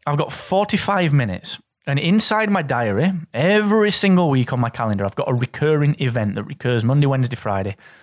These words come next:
forty minutes. Sorry, forty-five minutes. And in every single event, I've got a note. And inside that note is a bulleted list of the things that I have to do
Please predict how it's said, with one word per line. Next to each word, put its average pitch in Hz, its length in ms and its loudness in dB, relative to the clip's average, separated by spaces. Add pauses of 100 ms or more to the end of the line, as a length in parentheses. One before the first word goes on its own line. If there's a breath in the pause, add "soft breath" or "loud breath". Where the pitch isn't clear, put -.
forty 127 400 -2
minutes. 101 420 -4 (180)
Sorry, 127 200 -4
forty-five 117 560 -4
minutes. 101 280 -12 (920 loud breath)
And 160 100 2
in 175 160 0 (100)
every 214 600 2 (120)
single 175 880 2 (400)
event, 131 580 -2 (1900)
I've 135 180 -4
got 143 160 -2
a 131 40 0
note. 123 540 0
And 127 80 0
inside 170 480 2
that 143 160 -2
note 117 280 -2
is 123 80 -2
a 120 40 0
bulleted 160 540 0
list 127 400 0
of 131 140 -8
the 123 80 -2
things 131 560 2
that 123 100 0
I 120 80 -2
have - 400 -6
to 170 80 0
do 127 340 2